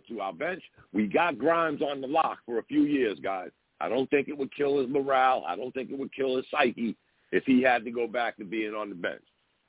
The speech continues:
Just my thought. I don't know if it'll happen. Let's see. But we got the guy I wanted. I'm happy. As always, Steve, I thank you guys, man. Let's keep up the great work, fellas.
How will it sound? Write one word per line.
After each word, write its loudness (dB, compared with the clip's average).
Just 4
my 4
thought. 2
I -6
don't -8
know 4
if -4
it'll -2
happen. 2
Let's -4
see. 4
But 0
we 2
got 2
the -6
guy 2
I 0
wanted. -6
I'm -10
happy. -4
As 2
always, 2
Steve, -4
I -8
thank -8
you -10
guys, -6
man. -12
Let's -8
keep 0
up 0
the -8
great 0
work, 0
fellas. -2